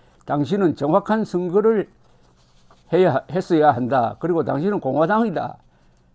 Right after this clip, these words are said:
이렇게 들이대니까 라펜스퍼그는 "우리는 정확한 선거를 치렀다고 확신합니다. 공정한 선거를 치렀다고 확신합니다." 그래도 트럼프는 승복하지 않고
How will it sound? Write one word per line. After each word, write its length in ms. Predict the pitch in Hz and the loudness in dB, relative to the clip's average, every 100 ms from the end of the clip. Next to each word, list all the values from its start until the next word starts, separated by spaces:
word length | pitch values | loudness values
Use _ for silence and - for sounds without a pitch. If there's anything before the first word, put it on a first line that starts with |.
| _ - | _ -10
이렇게 640 | 170 185 185 156 127 120 - - _ | -6 -2 2 2 0 -6 -16 -20 _
들이대니까 640 | 147 143 165 175 135 139 | -6 -2 0 0 0 -4
라펜스퍼그는 840 | 120 135 165 156 151 185 160 131 104 - _ _ - | -4 -4 -4 -4 -2 -2 0 -2 -6 -12 _ _ -6
"우리는 400 | 135 190 185 127 | 0 2 2 -2
정확한 680 | 131 143 196 - 208 220 214 | -2 2 2 2 0 0 -2
선거를 640 | 175 175 170 196 202 165 - _ _ | -4 -4 -4 -4 -2 -4 -10 _ _
치렀다고 640 | - 196 196 190 - 170 175 | -8 -2 -2 0 -2 0 0
확신합니다. 720 | 180 175 208 190 156 151 160 - | 0 -2 -2 -4 -4 -4 -6 -4
공정한 440 | 185 226 196 165 | -2 0 0 -2
선거를 300 | 156 160 175 | -2 -4 -4
치렀다고 400 | - 160 170 117 | -6 -6 -6 -6
확신합니다." 520 | 156 180 165 131 123 - _ _ _ _ _ _ _ _ _ | -6 -6 -6 -6 -10 -14 _ _ _ _ _ _ _ _ _
그래도 340 | - 185 175 - | -4 -2 0 -2
트럼프는 360 | 170 180 170 | -4 -4 -4
승복하지 480 | 135 190 165 147 147 | -4 -4 -2 -2 -2
않고 400 | 151 - 123 120 | -4 -4 -4 -6